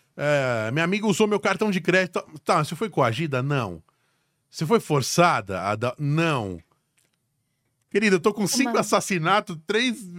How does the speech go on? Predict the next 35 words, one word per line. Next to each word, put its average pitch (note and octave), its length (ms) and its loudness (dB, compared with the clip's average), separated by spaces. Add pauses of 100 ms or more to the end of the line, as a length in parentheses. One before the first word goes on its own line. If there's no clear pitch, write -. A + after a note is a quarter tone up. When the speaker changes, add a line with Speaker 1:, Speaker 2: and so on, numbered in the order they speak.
Speaker 1:
eh, F#3 80 -2
sequestros. G3 1040 -2 (520)
Speaker 2:
Uma C4+ 220 2
mente C4+ 340 -2
brilhante. A#3+ 720 -4 (160)
É E3 120 4
Speaker 1:
É. - 20 4
Speaker 2:
que A2 180 2
usou E4 480 0
de E4 100 -6
uma F4 140 -4
maneira D#4+ 400 -2
meio, D4+ 300 -8
né? C#4+ 320 -10
Mas B3+ 220 -4
uma A3+ 160 -4
mente G3+ 260 -8
brilhante. G#3 580 -8 (240)
Essa G#3 260 -8
que - 80 -16
foi C4 80 -10
a C#4 40 -10
verdade. A#4 200 -10
Speaker 1:
Tem D3 160 0
crimes F#3 460 -2
que - 240 -8
não E3+ 240 0
são F3+ 220 0
crimes, F3 500 -2
nem F3 140 0
parecem D#3 520 -2
com D3+ 160 -4
crimes, D3+ 400 -2
mas D#3+ 360 -4
de, C#3 200 -14